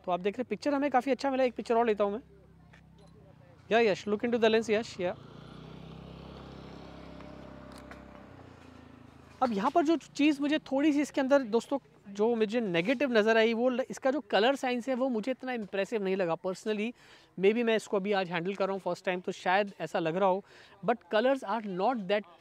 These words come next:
pleasant, मतलब उतना मज़ा नहीं आया colors देख के। But अगर आप थोड़ा बहुत tweak करेंगे तो ये देखिए, ये picture मैंने आपको दिखा रहा हूँ screen पे, ये actual picture था और ये मैंने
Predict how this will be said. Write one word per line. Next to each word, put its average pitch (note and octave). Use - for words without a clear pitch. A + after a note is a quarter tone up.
pleasant, G3
मतलब F#3
उतना A3
मज़ा E3+
नहीं G#3
आया G3
colors F3+
देख E3+
के। G3
But F#3+
अगर A#3
आप C4
थोड़ा B3
बहुत B3
tweak A#3
करेंगे A3+
तो A#3+
ये A3+
देखिए, A3
ये G#3+
picture G#3
मैंने G#3
आपको G3
दिखा F3+
रहा F#3
हूँ G3
screen F3+
पे, G3
ये G3
actual A3+
picture G3+
था A3+
और G#3+
ये G#3
मैंने G#3+